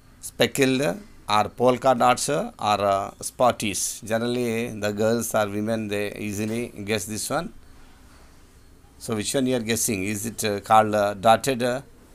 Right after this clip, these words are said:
or, uh, speckled, uh, or polka dots, uh, or, uh, spotties? So I think it is, uh, polka dots, uh. Okay, dots are there.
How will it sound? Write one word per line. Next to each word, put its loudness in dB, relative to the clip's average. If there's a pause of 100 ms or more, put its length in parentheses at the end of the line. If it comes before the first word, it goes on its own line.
(640)
or, 2
uh, -2 (500)
speckled, -2
uh, -2 (400)
or 0
polka 2
dots, 4
uh, -4 (120)
or, 0
uh, 0
spotties? -2 (840)
So -6
I -2
think -6
it -8
is, -8
uh, -2
polka 0
dots, 2
uh. -6 (680)
Okay, -6
dots 2
are 2
there. -4